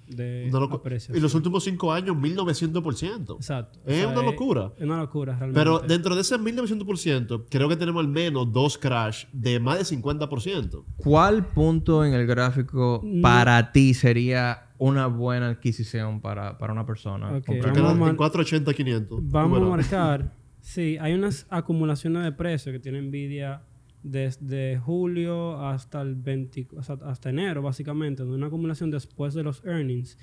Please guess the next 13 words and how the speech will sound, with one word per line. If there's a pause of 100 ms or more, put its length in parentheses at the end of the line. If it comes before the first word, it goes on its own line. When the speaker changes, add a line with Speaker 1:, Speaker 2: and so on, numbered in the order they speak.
(360)
Speaker 1:
Pero
si
nosotros
marcamos
y
vemos (160)
actualmente,
déjame
marcar
el,
buscar
acá, (1300)
um,